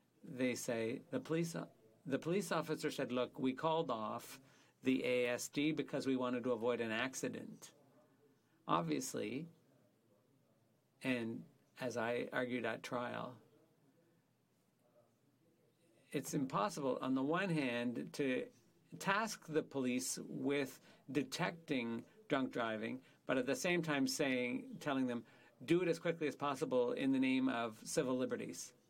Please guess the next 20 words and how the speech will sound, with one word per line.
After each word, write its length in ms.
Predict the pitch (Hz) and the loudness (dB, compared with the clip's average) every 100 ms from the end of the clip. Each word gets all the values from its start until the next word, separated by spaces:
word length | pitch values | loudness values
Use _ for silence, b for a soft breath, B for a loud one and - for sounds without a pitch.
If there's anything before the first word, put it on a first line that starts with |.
| b b b b - | b b b b 0
Who's 460 | 254 294 294 - | 4 6 4 2
the 100 | 185 | 0
one 240 | 170 175 160 | 2 2 2
that 100 | 131 | 2
has 200 | 139 - | 0 0
to 160 | 139 | 0
reconcile 580 | 117 131 131 131 139 120 | 2 0 0 -2 0 0
those 240 | 117 120 - | 0 -2 -2
two 320 | - 135 123 | 2 2 2
imperatives? 760 | 131 117 139 123 120 117 - - B | 0 0 0 0 0 -4 -6 -10 B
The 80 | - | -4
police 260 | 170 240 170 | 0 0 0
officers 480 | 180 170 170 170 165 | -2 -2 0 0 0
themselves. 600 | 165 135 175 180 120 - B B | 0 0 2 0 -2 -6 B B
So 160 | - 143 | -2 -2
they 200 | 113 120 | 0 -4
call 320 | - 160 156 | 0 2 2
on 140 | 143 127 | 2 0
the 80 | |
radio, 520 | 117 123 123 127 131 | 2 0 0 0 -2